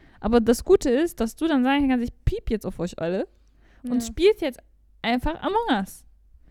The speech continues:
Speaker 1: Da
Speaker 2: Ja.
Speaker 1: spielt sie einfach Among Us. Und ich sitz da und macht immer noch meine Aufgaben. Ich hab jetzt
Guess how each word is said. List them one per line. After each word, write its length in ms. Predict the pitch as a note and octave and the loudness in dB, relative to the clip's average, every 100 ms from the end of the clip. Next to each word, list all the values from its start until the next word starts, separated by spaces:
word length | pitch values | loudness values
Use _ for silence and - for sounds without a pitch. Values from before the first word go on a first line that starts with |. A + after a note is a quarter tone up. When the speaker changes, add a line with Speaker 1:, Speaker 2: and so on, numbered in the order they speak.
| - | -20
Speaker 1:
Da 80 | B3+ | -8
Speaker 2:
Ja. 60 | B3+ | -4
Speaker 1:
spielt 220 | C#4 C4 | -4 -2
sie 40 | C4 | -4
einfach 180 | C4 | -6
Among 300 | C4+ F4+ G4+ - | -10 -12 -12 -12
Us. 200 | G3+ - - | -14 -14 -6
Und 260 | A#3+ B3 - | -4 -4 -6
ich 160 | D4+ - | -10 -8
sitz 220 | G4+ - | -10 -4
da 160 | C#4 F4+ - - | -2 -2 -8 -10
und 140 | - D4 | -2 0
macht 160 | D4 | -2
immer 160 | C4 E4+ | -4 -2
noch 160 | C4+ G#3 | -2 -2
meine 420 | - - A3 A3 - | -6 -6 0 0 0
Aufgaben. 520 | G3+ - - G3+ A#3+ | -2 -2 -4 -2 -2
Ich 120 | A#3+ | -2
hab 160 | C4 C#4 | -4 -4
jetzt 240 | C4 | -6